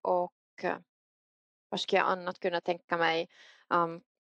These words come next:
anmälan av kosttillskott är till exempel något som, eh, är, kr-, finns krav på i Finland.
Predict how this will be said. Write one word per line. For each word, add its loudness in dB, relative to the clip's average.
anmälan 2
av 0
kosttillskott 0
är 2
till -4
exempel 2
något 0
som, 0
eh, 0
är, 2
kr-, -10
finns -4
krav 4
på 2
i -2
Finland. -2